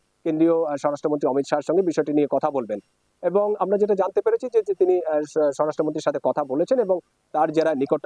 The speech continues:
আত্মীয় আছে বা বন্ধু পরিজন আছে, আহ, তাদের সাথে বিষয়টি নিয়ে আলোচনা করেছেন যে পরবর্তী,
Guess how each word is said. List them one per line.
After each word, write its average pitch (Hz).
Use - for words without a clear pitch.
আত্মীয় 156
আছে 156
বা 143
বন্ধু 131
পরিজন 135
আছে, 131
আহ, 123
তাদের 143
সাথে 170
বিষয়টি 156
নিয়ে 156
আলোচনা 147
করেছেন 151
যে 160
পরবর্তী, 151